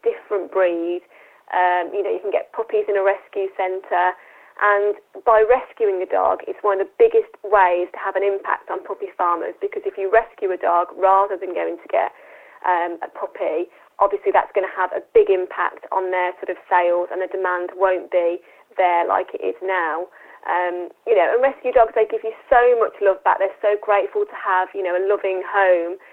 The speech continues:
And I know you've got a Bichon. Um, my sister's re-, recently adopted, um, an ex-breeding Bichon, um, and she actually had, she's got no teeth, um,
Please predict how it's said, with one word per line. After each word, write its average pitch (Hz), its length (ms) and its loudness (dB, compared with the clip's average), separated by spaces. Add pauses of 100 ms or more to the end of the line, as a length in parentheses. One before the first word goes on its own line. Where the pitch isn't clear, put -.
(280)
And 196 200 0
I 196 100 4
know 202 180 4
you've 202 400 -2
got 185 360 4
a 185 40 -2
Bichon. 185 720 2 (400)
Um, 180 360 -2
my 196 120 0 (160)
sister's 202 440 -4
re-, 175 280 -8
recently 175 640 -2
adopted, 165 680 -4 (100)
um, 160 140 -6
an 175 100 -6
ex-breeding 185 640 -2
Bichon, 180 560 -2 (400)
um, 170 240 -4
and - 120 -12
she 214 100 0
actually - 260 -6
had, 175 280 -4 (160)
she's 185 100 -8
got - 180 -8
no 170 160 -6 (120)
teeth, 180 260 -6 (560)
um, 180 580 -2